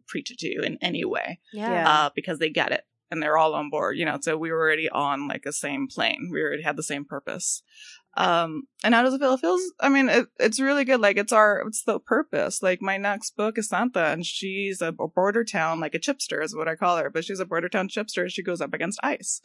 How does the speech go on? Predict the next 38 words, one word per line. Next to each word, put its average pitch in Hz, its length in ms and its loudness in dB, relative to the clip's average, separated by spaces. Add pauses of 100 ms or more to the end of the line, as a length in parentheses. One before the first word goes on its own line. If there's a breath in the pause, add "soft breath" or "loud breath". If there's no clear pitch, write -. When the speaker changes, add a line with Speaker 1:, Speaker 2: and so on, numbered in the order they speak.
(260 loud breath)
Speaker 1:
'cause 190 140 -4
ice - 280 -2
wants - 280 -6
the 180 100 -6
race 226 300 -2
war, 156 180 -2
and 156 100 -10
ice 160 300 -2
is 170 160 -6
Irene 160 340 -4
Calderon 156 420 -4
Estevez, 165 460 -4
so 147 140 -6
she's 165 200 -10
literally 165 220 0
a 160 40 -8
coconut. 160 400 -2 (520 loud breath)
Um, 151 280 4
and 165 100 -4
she 160 160 -6
hates 165 160 -2
her 175 60 2
own 160 120 0
race, - 340 -4
and 175 180 -6
so - 160 0
she - 220 -4
starts 165 340 0
getting 156 260 -2
the 156 100 -6
Latinos, 156 520 -6
or 190 60 0
the 190 100 2
Zicas, 156 400 -2
as 151 80 -16
I 147 80 -6
call 151 220 -4
them, 151 160 -8